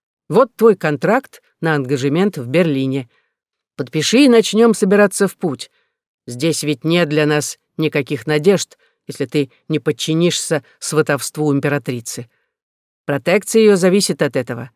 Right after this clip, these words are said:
А отказ с нашей стороны сделает нас в глазах её чернее всех чертей». Дорогой учитель, — ответила Консуэла с твёрдостью, какой ещё не проявляла до тех пор относительно Порпоры, —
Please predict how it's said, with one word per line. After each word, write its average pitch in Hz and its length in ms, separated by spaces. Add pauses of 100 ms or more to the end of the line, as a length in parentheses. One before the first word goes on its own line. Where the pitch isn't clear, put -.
(500)
А 147 120
отказ 180 400
с - 120
нашей 165 300
стороны 165 420
сделает 160 500 (180)
нас 160 240
в 143 80
глазах 151 460
её 143 200 (260)
чернее 175 540
всех 151 260
чертей». - 580 (1040)
Дорогой 202 440
учитель, — 180 440
ответила 151 400
Консуэла 156 500
с 147 100
твёрдостью, 135 640 (260)
какой 156 280
ещё 151 180
не 151 120
проявляла 151 560
до 139 120
тех 143 240
пор 175 240 (280)
относительно 151 680
Порпоры, — 135 540